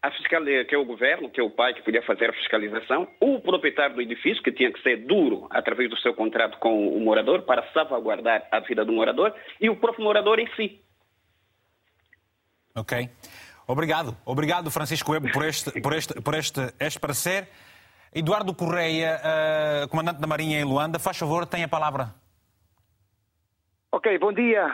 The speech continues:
Speaker 2: Bom
Speaker 3: ao
Speaker 2: dia.
Speaker 3: programa, a to-, a todos os auditores e a todos os ouvintes.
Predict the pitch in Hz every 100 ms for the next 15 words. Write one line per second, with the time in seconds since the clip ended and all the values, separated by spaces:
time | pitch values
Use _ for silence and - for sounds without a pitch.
0 | - 156 160 180 156 151 170 180 160 139
1 | 156 143 _ - 139 139 165 139 135 127
2 | 143 123 123 - 156 165 143 120 123 147
3 | 131 117 123 117 147 165 143